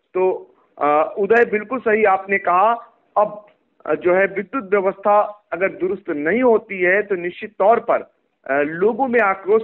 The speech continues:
पनपेगा और इसको लेकर के लोग सड़कों पर भी उतर सकते हैं।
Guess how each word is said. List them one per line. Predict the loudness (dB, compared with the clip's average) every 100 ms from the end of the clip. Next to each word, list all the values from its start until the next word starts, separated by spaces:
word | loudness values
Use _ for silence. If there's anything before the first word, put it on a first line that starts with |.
| 0
पनपेगा | -4 0 0 2 2 0 -6 _ -2
और | 0 0 -4
इसको | -12 -4 0
लेकर | 2 2 0 0
के | -2
लोग | -2 2 2 0 -8
सड़कों | _ _ -2 0 -2 -2
पर | 0 0
भी | -2 -4
उतर | -6 -4 -4
सकते | -4 -10 -8 -8
हैं। | -8